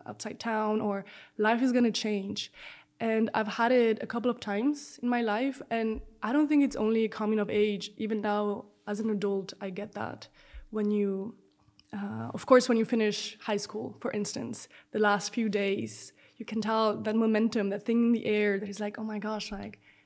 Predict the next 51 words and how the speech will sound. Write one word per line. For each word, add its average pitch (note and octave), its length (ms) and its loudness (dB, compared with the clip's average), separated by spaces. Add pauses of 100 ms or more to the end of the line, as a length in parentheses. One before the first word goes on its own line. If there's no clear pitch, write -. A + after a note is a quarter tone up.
it's - 120 -20
gonna A#3 120 -4
be A3 140 -2
over. A3 240 0
These G3 180 -6
people, A3 480 0
I F#3 60 -8
see A3 160 -6
their A3 140 0
faces G#3 420 -2
every G#3 240 -10
day, G#3 480 -4
and G#3+ 300 -8
it's - 100 -14
gonna G3+ 140 -6
be G3 200 -8
something G#3+ 380 -4
else." G#3 380 -2
Or, G3+ 240 -6 (560)
you A3+ 80 0
know, G#3+ 120 2
I G#3+ 60 0
moved A#3 500 2
a G#3+ 60 -6
couple G#3 240 0
of G3+ 240 -2
cities, G#3+ 560 0
and G#3+ 420 -4 (240)
a A3 60 -2
group G#3 160 -2
of G#3+ 100 0
friends, A#3 320 2
I A3 40 -6
could - 200 -12
tell A#3 320 4
it G#3+ 120 2
wouldn't A#3 320 4
be, A3+ 180 0
it A3 80 -6
couldn't D4+ 240 10
be A#3+ 100 8
the G3+ 80 0 (180)
same G#3+ 440 -2 (100)
anymore G3+ 360 -2
because G#3 360 -4
we G3+ 80 -4
couldn't A3 240 0
be G#3 80 0
physically G3+ 680 -4
together. G3 520 -6 (640)
Um, G#3 460 -6